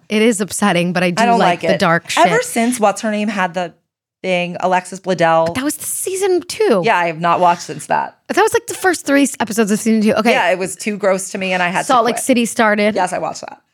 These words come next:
Speaker 1: Did you watch it?
Speaker 2: Yeah, Lisa Barlow was just here.
Speaker 1: I
Speaker 2: Oh,
Speaker 1: know.
Speaker 2: you know, you were here also.
Speaker 1: I was here.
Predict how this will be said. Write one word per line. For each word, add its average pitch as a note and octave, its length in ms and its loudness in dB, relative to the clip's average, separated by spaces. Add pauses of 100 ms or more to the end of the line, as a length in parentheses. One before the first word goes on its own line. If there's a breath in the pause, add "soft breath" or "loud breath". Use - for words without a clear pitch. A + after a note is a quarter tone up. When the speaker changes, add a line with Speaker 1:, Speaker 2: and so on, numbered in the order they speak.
Speaker 1:
Did G3+ 140 -4
you A3+ 40 2
watch F3+ 240 2
it? A#3+ 160 0
Speaker 2:
Yeah, G#3 140 4
Lisa G3+ 200 -6
Barlow G#3 180 4
was G3 100 -2
just F#3 120 -8
here. - 360 -8
Speaker 1:
I A#3 80 2
Speaker 2:
Oh, - 20 4
Speaker 1:
know. B3 140 2
Speaker 2:
you C4+ 80 0
know, F3 120 4
you D#3 140 -2
were D#3+ 60 -4
here E3 220 0
also. F#3+ 200 2
Speaker 1:
I - 40 2
was - 120 0
here. F#3+ 180 -4